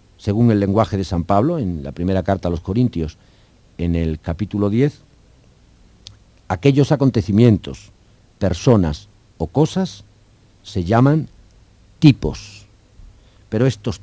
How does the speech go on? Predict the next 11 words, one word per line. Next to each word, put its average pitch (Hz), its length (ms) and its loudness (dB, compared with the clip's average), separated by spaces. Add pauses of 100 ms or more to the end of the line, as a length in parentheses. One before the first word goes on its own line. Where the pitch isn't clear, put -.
tipos - 640 -2 (680)
no 127 240 4
es 147 140 2
que 143 160 0
los 123 160 2
determine 120 580 2
el 117 80 2
investigador 110 640 0
a 107 40 4
su 110 140 -2
antojo, 107 500 0